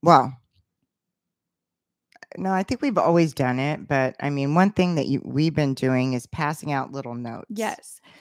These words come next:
Speaker 2: It's something that, um, like, we've always said kind words, like we've said, but this is something to where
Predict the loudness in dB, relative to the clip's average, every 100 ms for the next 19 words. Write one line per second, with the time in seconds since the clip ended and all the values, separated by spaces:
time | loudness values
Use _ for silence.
0 | _ _ _ _ _ -16 -6 -2 0 0
1 | -2 -4 -2 0 -2 -6 -8 -6 -6 -6
2 | -10 -12 -16 -18 _ _ -6 -6 -2 -2
3 | -2 0 2 4 2 -2 -4 -4 -4 -8
4 | -10 -6 -4 -4 -6 -6 -8 -8 -8 -10
5 | -6 -6 -8 _ _ -6 -4 2 2 2
6 | -2 -4 -2 0 -2 -4 -4 -4 -4 -4
7 | -2 0 0